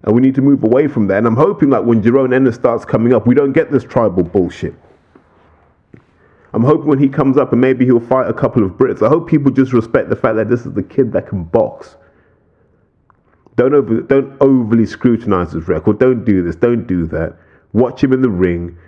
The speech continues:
against whoever he's in front of and just judge their performance. Then judge the next one and the next one and the next one.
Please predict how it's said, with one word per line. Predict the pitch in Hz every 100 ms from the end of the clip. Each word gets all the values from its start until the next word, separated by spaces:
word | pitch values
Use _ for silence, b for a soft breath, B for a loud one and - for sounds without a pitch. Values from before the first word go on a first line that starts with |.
| b
against | 90 98 87
whoever | 110 120
he's | 117
in | 110 107
front | 85 78
of | 82
and | 85
just | 85 85 82
judge | 87 87
their | 85
performance. | 80 - 92 80 - - -
Then | 110 104
judge | 113 104
the | 110
next | 98 78 -
one | 92
and | 92
the | 95
next | 90 -
one | -
and | 85
the | 85
next | 82 - -
one. | 104